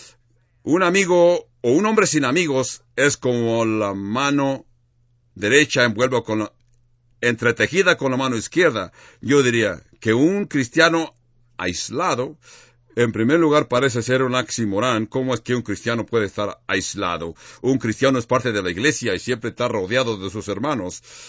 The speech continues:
Pero un cristiano aislado es como la mano derecha y la mano izquierda entretejidas.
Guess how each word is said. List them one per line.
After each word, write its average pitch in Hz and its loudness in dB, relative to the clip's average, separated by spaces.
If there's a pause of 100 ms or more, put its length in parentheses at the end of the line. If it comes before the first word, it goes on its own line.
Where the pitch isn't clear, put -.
(140)
Pero 120 4
un 190 2
cristiano 175 0
aislado 131 0
es 131 0
como 120 -2
la 104 -4 (580)
mano 156 4
derecha 147 4
y 135 2
la 127 0
mano 147 0
izquierda 143 2
entretejidas. 113 -4